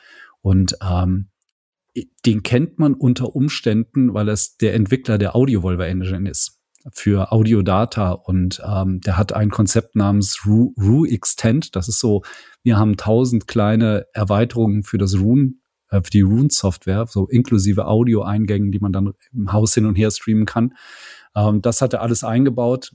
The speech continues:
<clears throat> weil in dem Audio Volver steckt ja eine unglaublich gute Raumentzerrung und gleichzeitig aber auch die Möglichkeit,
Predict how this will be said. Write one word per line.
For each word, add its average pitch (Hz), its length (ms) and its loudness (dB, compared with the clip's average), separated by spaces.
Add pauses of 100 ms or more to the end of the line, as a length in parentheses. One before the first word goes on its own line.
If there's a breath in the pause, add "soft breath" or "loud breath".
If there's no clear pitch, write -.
(380)
<clears throat> 123 440 0
weil 110 360 0
in 123 180 0
dem 107 180 -2
Audio 120 280 0
Volver 110 240 -2
steckt - 260 -8
ja 101 120 -2
eine 104 280 0
unglaublich 135 640 -2
gute 101 300 -2
Raumentzerrung 131 960 0
und - 320 -2
gleichzeitig 117 580 0
aber 107 140 -2
auch - 120 -4
die 104 100 -2
Möglichkeit, 107 640 0